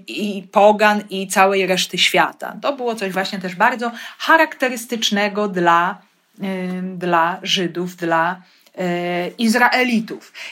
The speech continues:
I w taki sposób też był wychowany święty Piotr. No i tutaj, moi drodzy, dzieje się coś, e, bardzo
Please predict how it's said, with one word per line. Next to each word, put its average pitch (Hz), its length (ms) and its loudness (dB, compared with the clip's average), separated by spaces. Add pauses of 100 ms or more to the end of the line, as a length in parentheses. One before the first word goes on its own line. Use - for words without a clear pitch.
I 370 80 6
w 392 80 -12
taki 415 240 2
sposób 254 440 -4
też 196 320 -2
był 175 400 -4 (440)
wychowany 180 880 0 (180)
święty 170 720 -4 (340)
Piotr. - 520 -8 (800)
No 190 120 -8
i 320 60 -8
tutaj, 240 480 0 (380)
moi 160 160 -8
drodzy, 151 380 -4
dzieje 170 300 -2
się 160 200 -4
coś, - 480 -6 (400)
e, 190 60 -12 (600)
bardzo 165 1040 2